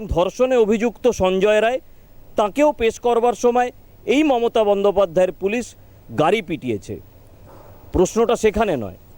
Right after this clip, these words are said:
প্রশ্নটা হচ্ছে পুলিশ মন্ত্রী মমতা বন্দ্যোপাধ্যায় চিরকালীন নয়, কুণাল ঘোষ চিরকালীন নয়, সঞ্জয় রায়ও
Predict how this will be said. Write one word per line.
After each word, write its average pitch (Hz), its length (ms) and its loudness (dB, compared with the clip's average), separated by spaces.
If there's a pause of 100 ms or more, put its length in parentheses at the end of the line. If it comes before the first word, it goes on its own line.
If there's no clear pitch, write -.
(440)
প্রশ্নটা 226 540 2
হচ্ছে 254 240 0 (520)
পুলিশ 220 280 2 (100)
মন্ত্রী 254 280 -2
মমতা 202 440 2
বন্দ্যোপাধ্যায় 226 680 0 (1120)
চিরকালীন 226 600 0 (120)
নয়, 269 160 0 (840)
কুণাল 247 380 2
ঘোষ 262 140 4 (120)
চিরকালীন 220 580 0 (120)
নয়, 262 160 0 (840)
সঞ্জয় 220 400 2
রায়ও 226 320 0